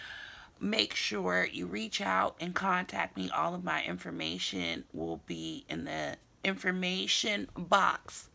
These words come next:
right below this video. And please make sure that if you enjoy this video and the readings resonated with you, you like and subscribe to my channel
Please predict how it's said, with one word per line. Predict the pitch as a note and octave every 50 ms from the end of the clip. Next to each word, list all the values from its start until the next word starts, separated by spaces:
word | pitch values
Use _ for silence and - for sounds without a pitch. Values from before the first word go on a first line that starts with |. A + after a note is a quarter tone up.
| - -
right | F3+ F#3 E3+ E3 - - -
below | D#3+ D#3 D3+ C#3 C#3
this | C#3 - C#3+ C#3+ - -
video. | - A3 A#3 A#3 B3+ B3 A#3+ A#3 A#3 A#3 A3+ - - - - - - - - - - -
And | - F#3 F#3+
please | F3+ F3+ F#3+ F#3+ F3+ - F#3+
make | F#3+ E3 E3 -
sure | - - - - G#3 G#3 G3+ F#3+ F#3+ F#3+ F#3+ F#3+ - - - - - - - - - - -
that | - - - - - - -
if | A#3+ A3+ - -
you | A#3+ A#3
enjoy | G#3+ A3 G#3+ G3+ G#3+ A#3 A3+ A#3+ A#3+
this | A3+ A#3+ A3 -
video | - G3 G3 G3 G3+ G3+ F#3+ F3+ F3+ F#3 F3+ F3+ - - - - - - - _ -
and | - E3+ G#3 G3+ F#3+ F3+ F3 F#3 - - - _ _ _ _ -
the | - F3+ G3+
readings | G3 G#3 A3+ A3+ A3 A#3 A3+ G#3 F#3 F#3
resonated | F#3+ G#3 G3 G3 F#3+ G#3 G3 F#3+ F#3 F#3 F#3 F3+ E3+
with | - - E3+ D#3+ D#3 - -
you, | D#3+ D#3+ D3+ D3 D3+ D#3 - - - - - -
you | - G3 G#3
like | F#3+ F#3+ F3 F3+ - - - -
and | - - F#3
subscribe | - - F#2 - - - - - - D#3+ D#3 D#3+ -
to | - - F3
my | F3 D#3 D#3
channel | F3 - - - - G3 D#3+ D3+ D3 D#3 F3 F#3